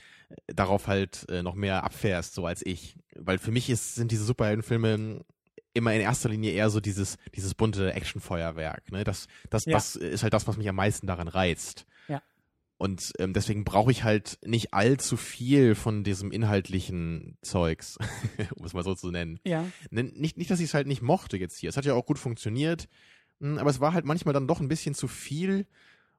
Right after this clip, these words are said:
Speaker 1: so und im, im Ansatz. Und es, es wirkte dann manchmal gar nicht so sehr wie ein, wie ein Superheldenfilm, sondern eher wie ein Drama dann. Wirklich, also
Speaker 2: Und
Speaker 1: so
Speaker 2: genau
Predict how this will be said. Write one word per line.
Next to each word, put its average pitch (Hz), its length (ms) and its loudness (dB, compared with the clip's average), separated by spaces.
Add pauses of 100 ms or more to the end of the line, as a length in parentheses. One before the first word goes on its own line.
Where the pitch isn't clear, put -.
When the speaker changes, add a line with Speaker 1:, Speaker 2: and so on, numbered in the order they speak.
(380)
Speaker 1:
so 147 400 4
und - 260 -4
im, 123 140 -4
im 131 160 -2
Ansatz. 165 640 0 (300)
Und 127 140 -2
es, 127 140 0
es 113 200 -2
wirkte 160 200 6
dann 131 100 4
manchmal 143 280 2
gar 131 100 2
nicht 147 140 2
so 135 100 0
sehr 123 240 4
wie 123 140 2
ein, 113 260 0
wie 110 80 2
ein 98 120 0
Superheldenfilm, 117 680 2
sondern 117 200 0
eher 117 220 0
wie 120 80 0
ein 110 60 -4
Drama 107 440 0
dann. 82 220 -4
Wirklich, - 240 -6
also 196 100 2
Speaker 2:
Und 92 60 4
Speaker 1:
so 104 100 -2
Speaker 2:
genau 196 400 4